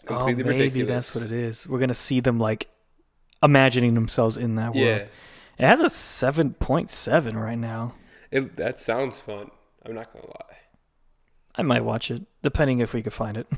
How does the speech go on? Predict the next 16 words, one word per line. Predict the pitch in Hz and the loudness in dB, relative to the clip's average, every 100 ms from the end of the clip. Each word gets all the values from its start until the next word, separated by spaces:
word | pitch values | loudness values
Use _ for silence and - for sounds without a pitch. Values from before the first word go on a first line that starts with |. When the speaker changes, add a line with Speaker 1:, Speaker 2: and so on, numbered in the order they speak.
| - - | -6 0
Speaker 1:
<laughs> | 180 156 - - - - - - - | 0 0 -8 -16 -20 -20 -20 -8 2
Speaker 2:
Amen, | 139 165 135 | 4 6 4
brother. | 120 117 117 113 | 6 6 6 6
<laughs> | |
Amen. | 127 127 165 - 156 117 113 | 4 4 2 4 4 2 -4
Speaker 1:
This | - 160 147 | 0 2 4
next | 160 - | 2 2
one | 160 | 2
looks | 127 127 | 2 0
like | 110 | 0
it's | 107 | -2
C | - 120 | -2 -2
G | 110 107 | -2 0
I | 113 | -2
for | 120 | -2
sure. | 113 - 113 120 | -6 -4 -2 -4